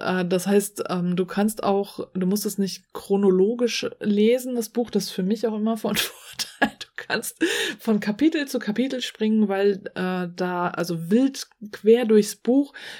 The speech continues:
weil die eben auch alle von unterschiedlichen Menschen geschrieben wurden und nicht unbedingt aufeinander aufbauen. Also wenn dich alternative Wohnformen interessieren und du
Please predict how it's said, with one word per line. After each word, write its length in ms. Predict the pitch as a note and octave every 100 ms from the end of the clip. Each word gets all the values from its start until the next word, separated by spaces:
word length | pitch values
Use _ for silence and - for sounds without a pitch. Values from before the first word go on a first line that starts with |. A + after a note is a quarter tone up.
| -
weil 120 | G3+
die 120 | G#3
eben 160 | G3 G3
auch 320 | - G3 -
alle 300 | F#3+ G#3 G#3
von 200 | G3 F3+
unterschiedlichen 640 | G3 G#3 G3 G3+ F#3+ F#3
Menschen 300 | F#3 G#3 G#3+
geschrieben 460 | G3 F#3 A3 A#3 G#3+
wurden 180 | G#3 G3
und 140 | E3+
nicht 160 | G#3 G#3+
unbedingt 360 | G3+ G3 F#3+
aufeinander 540 | - F3 F3 E3+ E3+ -
aufbauen. 560 | E3+ E3+ - B2 - - _ _ _ - - - - _ -
Also 160 | F3+
wenn 160 | F#3 G#3
dich 340 | A3 G#3 - _ _
alternative 760 | F#3+ G#3 G#3+ G3+ G3 F#3+ F#3 E3+
Wohnformen 640 | G3+ C4 C4+ A#3 G#3 G3+
interessieren 800 | F3+ F3+ F3+ - - C4+ C#4 B3+
und 200 | G3+ F#3+
du 260 | G3 F#3+